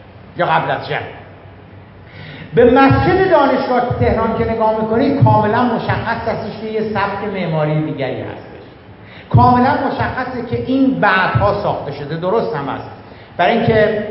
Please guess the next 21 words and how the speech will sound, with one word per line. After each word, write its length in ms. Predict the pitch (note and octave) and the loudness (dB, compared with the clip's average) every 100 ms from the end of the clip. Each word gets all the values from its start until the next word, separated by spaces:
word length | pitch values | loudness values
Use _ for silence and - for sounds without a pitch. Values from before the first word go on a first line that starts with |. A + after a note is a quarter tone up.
| - - | -8 -6
زمانی 440 | F3+ F3+ G#3+ A3+ - | -2 0 2 0 0
که 60 | E3 | -2
دانشگاه 540 | D#3 D#3+ D#3 D3 D#3 | -2 -2 -2 -4 -6
تهران 360 | C#3+ D3+ D3 D3 | -4 -4 -4 -4
ساخته 360 | D#3+ C#3+ - | -2 -2 -2
شد، 260 | D3 E3+ - | -6 -6 -8
توش 80 | E3 | -10
هیچ 100 | F#3 - | -10 -10
مسجدی 460 | D#3 C3 - F3 E3 | -10 -10 -10 -8 -4
نبود 360 | D#3+ G#3 G#3 G3+ G3+ G3+ - | 0 2 4 2 0 -4 -4
و 80 | F3 | -2
مسجد 520 | F3 F3 - B3+ C4 | -2 -4 -2 -2 0
دانشگاه 460 | A3+ F#3 D3+ F3+ D#3+ | -2 -2 -4 -6 -4
تهران 340 | E3+ E3 G3 | -4 -4 -4
در 160 | G3 D#3+ | -4 -6
حقیقت 520 | D3 D3+ D3 F3 F#3+ - - - - - - | -6 -10 -4 0 0 -2 -10 -14 -8 0 2
تبلور 580 | G3+ G#3+ G#3 G3+ B3 C#4+ C4 - | 4 4 6 6 6 6 6 4
فکر 640 | C#4 C4+ - A#3 A3+ A3 A3+ - | 4 2 0 0 2 0 -2 -6
اون 320 | A#3 A#3+ A#3+ - | -6 -4 -6 -4
جریانی 540 | G3 F#3 F3+ G#3 A3+ | 0 0 0 0 -2
بودش 300 | G#3 G3+ G3 | -2 -2 -2